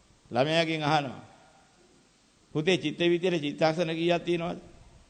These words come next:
මොකෙන් දැකලා කියන්නේ? කවුද දැකලා තියෙන ලෝකෙ? තුන් ලෝකෙ ලෞතර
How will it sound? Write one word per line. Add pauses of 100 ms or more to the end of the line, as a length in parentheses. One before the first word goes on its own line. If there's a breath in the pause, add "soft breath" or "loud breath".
(1700)
මොකෙන්
දැකලා
කියන්නේ? (1400)
කවුද
දැකලා
තියෙන
ලෝකෙ? (1800)
තුන්
ලෝකෙ
ලෞතර